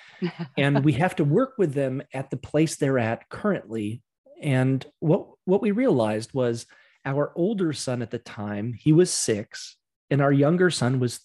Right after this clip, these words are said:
Speaker 2: three. And the three-year-old was taking cues from our six-year-old. So we set aside some time,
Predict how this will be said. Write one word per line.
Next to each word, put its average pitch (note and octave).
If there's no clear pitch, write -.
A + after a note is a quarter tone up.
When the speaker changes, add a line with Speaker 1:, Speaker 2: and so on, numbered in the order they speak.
Speaker 2:
three. G2
And C3+
the C3+
three-year-old D3+
was C3
taking D#3
cues C#3
from A2+
our G#2+
six-year-old. -
So B2+
we B2+
set D3
aside D3+
some E3+
time, G#2+